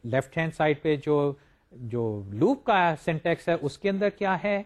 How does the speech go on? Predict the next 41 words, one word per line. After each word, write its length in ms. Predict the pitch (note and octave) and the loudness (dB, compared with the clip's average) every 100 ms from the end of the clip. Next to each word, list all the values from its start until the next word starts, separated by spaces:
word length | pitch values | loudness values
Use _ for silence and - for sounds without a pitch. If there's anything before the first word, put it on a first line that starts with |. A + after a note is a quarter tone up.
| _ E3+ | _ -2
ایل 160 | E3+ | 2
آر 100 | F3 | 4
آئٹم 400 | E3 E3 F#3 F3 | 2 2 -2 -2
جو 140 | C#3+ C3+ | -2 -4
سمجھ 280 | - A#2+ A#2 | -4 -6 -4
لے 140 | A#2 | -6
جنیرک 500 | F#2 A2+ B2 G#3+ G#3+ | -6 -6 0 0 0
ہے 140 | F3 | -2
یا 200 | E3 C#3 G#2+ | -2 -4 -6
ٹیمپلیٹ 500 | - A2+ F3+ G#3+ - | -6 -6 -2 -4 -2
ہے، 80 | A#3 A#3 _ _ _ _ _ _ - | -6 -8 _ _ _ _ _ _ 0
اور 200 | F3 F3+ E3+ _ _ _ _ C#3+ | 2 2 -2 _ _ _ _ -2
وہ 160 | D#3 | -2
کون 320 | - G#3 C4 B3+ | 0 2 2 2
سا 80 | A3+ | 0
ایل 240 | E3 D#3+ | 2 2
آر 100 | D#3 | 2
آئٹم 280 | C3 C3+ D#3+ - | 2 0 -2 -2
ایکچوئل 420 | F#3+ - - A#3 | -4 -2 0 2
جو 140 | F3+ E3 | 2 2
ہے 100 | E3 | 2
جو 140 | D#3+ | 0
کہ 120 | D3+ | -2
میں 120 | D#3 C#3+ | -4 -4
اپنی 240 | - C#3 | -4 -6
ایکسپریشن 640 | C3 - E3 - D3+ B2 B2+ _ A#2 C3+ | -8 -6 -6 -4 -6 -8 -10 _ -6 -2
گرامر 260 | D3 F#3 | 0 0
سے 140 | - B2 | 0 0
لے 180 | C#3 G3 | 2 2
رہا 180 | C3 | 2
ہوں 200 | A#2+ C3+ E3 _ _ _ - | 0 -2 -6 _ _ _ -4
وہ 140 | D#3+ G3+ | -2 0
اس 100 | D#3 | -2
سے 140 | - | -2
میچ 340 | D3+ B2 A#2 - D3 | -2 0 -4 -4 0
ہوا۔ 260 | G#3 G#3 G3+ _ _ _ _ _ - | 4 4 0 _ _ _ _ _ 2
اور 140 | D3+ | 2
وہ 160 | C#3+ D#3+ | 2 0
کیوں 220 | - G#3+ | 2 4
میچ 300 | A3+ A3+ - | 4 2 0
ہوا؟ 200 | A#3+ | 2